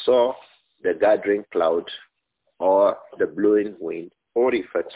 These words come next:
في وجهك الكراهة. Unease becomes noticed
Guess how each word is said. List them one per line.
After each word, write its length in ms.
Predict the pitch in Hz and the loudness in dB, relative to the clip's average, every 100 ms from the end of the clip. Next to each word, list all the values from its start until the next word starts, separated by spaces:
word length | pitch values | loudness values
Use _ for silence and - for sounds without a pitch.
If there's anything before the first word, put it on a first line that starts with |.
| - | -16
في 160 | 87 80 | -12 -8
وجهك 600 | 85 98 85 85 - 85 | -2 -2 -2 -14 -10 -10
الكراهة. 680 | 76 - 80 80 76 - - _ _ _ _ | -10 -12 -10 -8 -10 -14 -20 _ _ _ _
Unease 840 | 101 101 101 - 123 139 107 78 _ _ | -4 -4 -6 -10 -8 -6 -8 -14 _ _
becomes 420 | - - 107 101 110 _ _ | -16 -10 -8 -8 -14 _ _
noticed 500 | 92 98 - 80 _ | -10 -10 -10 -18 _